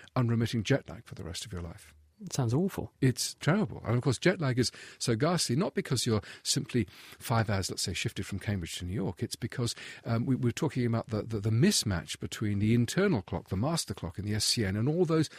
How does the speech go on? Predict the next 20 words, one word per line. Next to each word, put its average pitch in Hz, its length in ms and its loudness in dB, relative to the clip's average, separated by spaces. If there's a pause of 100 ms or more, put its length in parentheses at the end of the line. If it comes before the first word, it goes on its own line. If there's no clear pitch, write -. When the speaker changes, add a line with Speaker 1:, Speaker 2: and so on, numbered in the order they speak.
Speaker 1:
peripheral 156 580 2
clocks. - 380 -6 (240)
It's, - 260 0
it's 143 160 4
as 131 160 4
if 147 160 2
you've 131 140 4
got 135 180 0
a 120 60 0
temporal - 420 -2
smear. 117 560 4 (220)
Everything 147 480 6
is 120 100 6
slightly 135 560 2
misaligned. 117 640 2
It's - 160 -4
rather 135 240 4
like 127 300 4 (240)
the 117 100 0
conductor 127 640 4